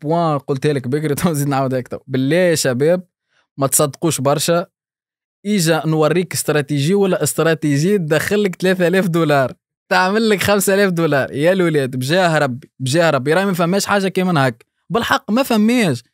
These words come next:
اش معناها استراتيجية تدخل لي خمسة آلاف دولار؟ أعطي لي تو نبطلو تريد. أعطيني تعمل لي يوميا بمانيير كونسيستون، يوميا على مدار أكثر من ثلاثة شهور، كما قلت لك بك، خمسة آلاف دولار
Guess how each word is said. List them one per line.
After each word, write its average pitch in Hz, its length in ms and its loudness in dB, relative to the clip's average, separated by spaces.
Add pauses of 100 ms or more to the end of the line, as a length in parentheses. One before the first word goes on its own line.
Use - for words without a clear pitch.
(140)
اش - 100 -2
معناها 415 120 0 (120)
استراتيجية 294 320 -2
تدخل 254 200 0
لي 240 80 -2
خمسة 220 240 -2
آلاف 220 140 0
دولار؟ 202 280 0 (160)
أعطي 190 400 2
لي 214 80 2
تو 208 140 0
نبطلو 185 260 0
تريد. 127 340 -4 (800)
أعطيني 156 640 0
تعمل 180 360 2
لي 160 240 -2
يوميا 170 680 2 (400)
بمانيير 156 640 0
كونسيستون، 220 680 0 (200)
يوميا 185 680 0 (600)
على 170 400 0
مدار 170 300 2
أكثر - 300 -4
من 220 80 0
ثلاثة 220 240 -2
شهور، 240 200 0
كما 226 180 -2
قلت 220 220 -2
لك 208 100 -2
بك، 156 200 -4 (140)
خمسة 185 300 0
آلاف 180 140 0
دولار 170 340 0